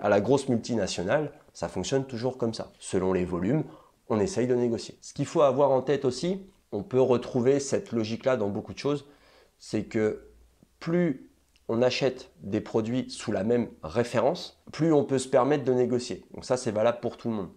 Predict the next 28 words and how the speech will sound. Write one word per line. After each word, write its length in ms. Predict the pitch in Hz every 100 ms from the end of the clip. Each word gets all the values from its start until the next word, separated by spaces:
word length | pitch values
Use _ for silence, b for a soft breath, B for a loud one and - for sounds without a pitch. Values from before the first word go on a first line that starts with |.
| _
Je 100 | -
vous 100 | 101
donne 200 | 92 101
un 100 | 98
exemple. 520 | 95 95 131 147 - - _ _ -
Quand 120 | 110
vous 160 | 110
allez 160 | 110 107
choisir 480 | 104 110 101 113 107
les, 240 | 92 90
les 120 | 87
portes 260 | 92 110 95
de 80 | 98
distribution, 720 | 98 95 - 90 87 139 147
par 200 | 143 98
exemple, 360 | 90 113 147 147
vous 180 | 101 101
en 100 | 104
voulez 300 | 101 101 104
deux 220 | 95 127
comme 220 | 127 120 117
ça, 200 | 131 120
trois 280 | - 117
comme 180 | - 110
ça, 160 | - 117
quatre 260 | - 104
comme 180 | - 95
ça, 360 | 95 143 156